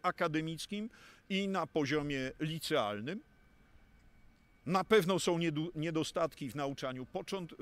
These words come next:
początkowym, na pewno są niedostatki w infrastrukturze, e, umożliwiającej opiekę przedszkolną, poporodową,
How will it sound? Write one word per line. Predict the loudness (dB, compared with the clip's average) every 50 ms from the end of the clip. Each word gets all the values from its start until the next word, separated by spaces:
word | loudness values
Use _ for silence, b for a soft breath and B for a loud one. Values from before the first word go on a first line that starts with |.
| -16 -12 -4 -2
początkowym, | -2 -2 0 -2 -4 -4 -4 -6 -4 -4 -4 -4 -4 -6 -10 -10 -14 -12 -8
na | -4 0 2 2 2
pewno | 4 6 6 6 6 4 0 0 0 0
są | -2 -2 -2 -2 -2
niedostatki | -2 -4 -2 -2 -2 -4 -2 -4 -4 -4 -4 -6 -10 -10 -10
w | -8 -8
infrastrukturze, | -10 -10 -10 -6 -6 -6 -6 -6 -6 -10 -10 -10 -8 -6 -6 -6 -4 -4 -2 -2 -2 -4 -4 B B B B B B B -14 -10
e, | -8 -6 -4 -2 -2 -2 -2 -2 -2 -4 -6 -8 -12 -6
umożliwiającej | -4 -2 0 2 0 0 0 -2 -2 2 2 2 4 2 2 0 -2 -2 -2 -2 -2 0 2
opiekę | 0 0 4 6 4 4 6 4 4 4 4 2 B B B B B B B -2
przedszkolną, | 0 0 0 0 -2 -4 -4 -4 0 0 2 2 2 0 0 -2 -4 -4 -6 -8 -12 -20 -20 -20 -20 -20 -20 -20 -20 -20 -20 -20 -20 -20 -20 -20 -20 -20 -20 -20 -20 -20 -20 -20 -20 -20 -20 -20 -14 -2 4
poporodową, | 6 6 8 10 8 10 10 10 10 10 8 8 8 6 4 2 2